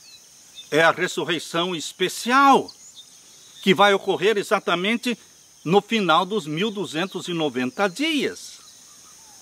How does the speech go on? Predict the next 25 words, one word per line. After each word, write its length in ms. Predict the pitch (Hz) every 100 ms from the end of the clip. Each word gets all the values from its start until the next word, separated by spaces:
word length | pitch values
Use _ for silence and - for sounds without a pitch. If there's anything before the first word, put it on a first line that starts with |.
| -
Aqui 260 | 170 165 226
em 60 | 226
Daniel 320 | 190 190 220
capítulo 500 | 208 208 196 202 170
doze 560 | 131 190 226 151 139 - - -
e 80 | 170
o 80 |
verso 480 | 151 160 196 - 175
dez 420 | 120 147 185 175
e 100 | 151
onze 400 | 156 226 262 156
fala 320 | 143 180 202 190
dos 260 | 185 165
mil 260 | 139 156 220
duzentos 520 | 208 151 190 202 175
e 40 |
noventa 480 | 185 175 196 190 220
dias, 560 | 196 277 320 175 107 - - - - - - - -
que 100 | -
começam 760 | 226 220 196 196 269 - 269 269 - _ _
com 240 | 202 208 180 - - - -
o 80 | 175
decreto 540 | 180 - 180 220 208
dominical 640 | 180 180 175 151 - 202 214
universal. 800 | 202 170 185 - - 139 104